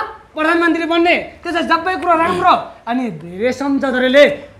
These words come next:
आफ्नो चाहिँ के भन्छ, पहिचानको निम्ति लड्दा त्यो चाहिँ राष्ट्रिय घात हुने,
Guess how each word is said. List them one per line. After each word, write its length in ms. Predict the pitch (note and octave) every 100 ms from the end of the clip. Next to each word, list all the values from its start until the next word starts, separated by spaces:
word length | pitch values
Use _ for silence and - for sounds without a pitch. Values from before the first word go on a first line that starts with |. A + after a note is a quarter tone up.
| - - - - - - -
आफ्नो 300 | D4+ D4 D#4
चाहिँ 240 | D#4 D4+
के 120 | D4+
भन्छ, 240 | D4 C#4+ C#4+
पहिचानको 640 | C#4+ D4 C#4+ D#4 D#4 C#4+
निम्ति 200 | C#4+ C#4+
लड्दा 240 | C4 C4+ C4+
त्यो 120 | B3
चाहिँ 160 | B3+ B3
राष्ट्रिय 260 | A3 A#3
घात 240 | G3+ A3 A3
हुने, 260 | A#3 F#4+